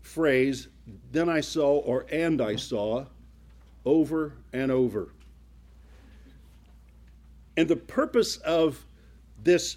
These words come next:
reference, "Then I saw," is to validate the reality of what John is seeing. It's not just some almost, uh, ethereal vision.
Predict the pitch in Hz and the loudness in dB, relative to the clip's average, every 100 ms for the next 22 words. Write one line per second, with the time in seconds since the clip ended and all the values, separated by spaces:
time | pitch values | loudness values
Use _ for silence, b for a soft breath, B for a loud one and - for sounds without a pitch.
0 | - 113 135 220 220 139 127 120 107 170 | -12 -4 0 0 0 -2 -2 -4 -2 0
1 | 160 143 - - 190 107 104 147 - - | 0 -4 -6 -4 -4 -2 -6 -8 -18 -20
2 | - - b b b b - 170 - - | -20 -20 b b b b 0 0 0 -4
3 | 175 127 180 220 214 143 175 170 170 147 | -4 -2 -2 2 0 4 4 2 0 -4
4 | 147 143 143 170 170 113 131 120 131 131 | -2 -2 -4 -2 -2 -2 0 0 0 -4
5 | 113 123 101 139 135 131 113 - 139 95 | -4 -4 -6 -6 -4 -4 -6 -4 -4 -4
6 | 73 - - - - - - - - - | -8 -20 -20 -20 -20 -20 -20 -20 -20 -20
7 | - - b b b b b b - - | -20 -20 b b b b b b -16 -4
8 | 147 220 226 - - 202 - - - - | -2 -2 -4 -10 0 0 0 -10 -12 -16
9 | - - - b b - - - 180 175 | -18 -20 -20 b b -14 -8 -2 0 2
10 | 160 120 - - - - - - - - | 0 -4 -16 -20 -20 -20 -20 -20 -20 -20
11 | - - - - - - b b b b | -20 -20 -20 -20 -20 -20 b b b b
12 | - - 156 151 - - 139 120 123 127 | -18 -6 -2 -2 -4 -10 -6 -6 -8 -10
13 | - 165 143 175 180 156 110 107 175 131 | -6 -6 2 6 8 6 0 4 4 4
14 | 127 92 | 0 -2